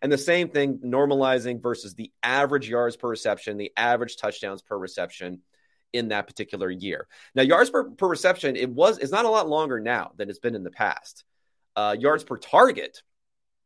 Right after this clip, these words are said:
has gone up quite a bit, but that's mostly a function of increasing catch rates, increasing completion percentage than it is a function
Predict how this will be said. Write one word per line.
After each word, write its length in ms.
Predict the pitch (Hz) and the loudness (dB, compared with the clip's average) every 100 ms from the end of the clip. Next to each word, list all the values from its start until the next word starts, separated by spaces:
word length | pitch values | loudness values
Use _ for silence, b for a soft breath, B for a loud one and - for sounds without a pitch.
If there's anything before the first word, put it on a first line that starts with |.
| _ _ - 139 | _ _ -18 -8
has 160 | 113 | -4
gone 200 | 120 123 | -2 -2
up 140 | 117 - | -2 -2
quite 220 | 113 101 | -2 -2
a 60 | |
bit, 260 | 95 95 - B B B | -2 -4 -6 B B B
but 140 | 135 135 | -6 4
that's 220 | 147 143 | 4 4
mostly 360 | 147 180 170 139 | 2 2 0 -4
a 60 | |
function 480 | - 135 135 135 117 - | 0 -2 -2 -4 -4 -2
of 360 | 107 101 92 _ b b _ | 0 0 -4 _ b b _
increasing 880 | 123 120 - 147 135 131 120 117 101 _ _ _ _ _ _ _ | -8 -8 -6 -6 -4 -4 -4 -6 -12 _ _ _ _ _ _ _
catch 360 | 156 147 139 104 | 0 0 0 -6
rates, 320 | 73 67 - | -6 -6 -10
increasing 680 | 120 - 139 135 120 110 - | -10 -4 -4 -2 -6 -6 -8
completion 460 | - 120 165 165 123 | -10 -4 -2 -2 -2
percentage 440 | 107 - 98 95 | -6 -4 -6 -6
than 180 | 98 120 | -4 -2
it 100 | 120 | 0
is 160 | 120 113 | 0 -2
a 60 | |
function 560 | 110 123 120 120 110 | -4 -4 -4 -6 -6